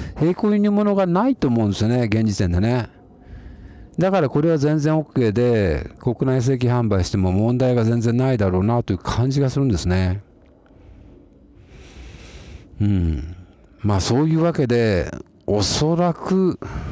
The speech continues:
すでに本当エックスエスアール百五十に、五に関しては並行輸入物がものすごい台数国内走ってるんで、これで国内正規販売のエックスエスアール百五十五が入っ-、ね、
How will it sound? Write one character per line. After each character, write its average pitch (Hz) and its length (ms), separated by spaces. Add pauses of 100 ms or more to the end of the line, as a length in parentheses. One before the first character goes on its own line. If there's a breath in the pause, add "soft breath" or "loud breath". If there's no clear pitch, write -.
(1400 loud breath)
す 151 260
で 135 120
に 120 100
本 113 180
当 127 120
エ 117 80
ッ 113 60
ク - 80
ス 143 140
エ 139 40
ス 156 180
ア - 20
ー 147 40
ル 123 80
百 104 260
五 127 100
十 147 160
に、 131 160 (100)
五 127 180
に 135 80
関 110 180
し - 20
て 101 80
は 87 80
並 127 160
行 160 200
輸 160 100
入 160 180
物 156 240
が 139 120
も 110 180
の 127 80
す 170 100
ご 180 100
い 170 40
台 151 160
数 120 180
国 131 320
内 110 60
走 98 240
っ - 20
て 135 140
る 110 100
ん 95 80
で、 98 320 (560 loud breath)
こ 139 140
れ 156 80
で 160 100
国 151 220
内 175 160
正 180 120
規 175 140
販 175 160
売 139 220
の 151 160
エ - 20
ッ 117 40
ク - 100
ス 143 100
エ 131 60
ス 123 140
ア - 20
ー 117 380
ル 104 80
百 101 180
五 113 160
十 120 160
五 117 160
が 95 220
入 117 180
っ-、 120 40 (1300 loud breath)
ね、 131 400